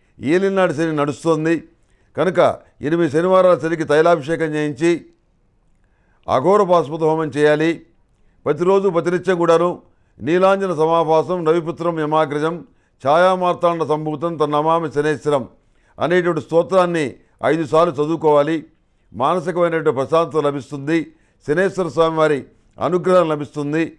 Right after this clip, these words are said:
ఆ అనుగ్రహంతోటి మీరు దేన్నైనా సాధించగలుగుతారు. అందులో ఎలాంటి సందేహం లేదు.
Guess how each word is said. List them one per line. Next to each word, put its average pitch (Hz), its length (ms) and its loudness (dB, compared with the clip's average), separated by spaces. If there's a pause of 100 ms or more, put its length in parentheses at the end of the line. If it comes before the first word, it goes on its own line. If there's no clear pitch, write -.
(240)
ఆ 139 180 2
అనుగ్రహంతోటి 165 840 -2 (200)
మీరు 143 160 -4
దేన్నైనా 185 520 0
సాధించగలుగుతారు. 147 880 0 (360)
అందులో 170 280 0
ఎలాంటి 156 600 0 (220)
సందేహం 165 420 2
లేదు. 151 320 2